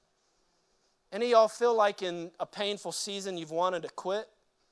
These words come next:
And those of you who know Jesus, somehow God came in and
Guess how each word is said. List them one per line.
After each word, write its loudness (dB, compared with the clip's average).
And -6
those 4
of -4
you -6
who -6
know 2
Jesus, -6
somehow -2
God 2
came -6
in -4
and -12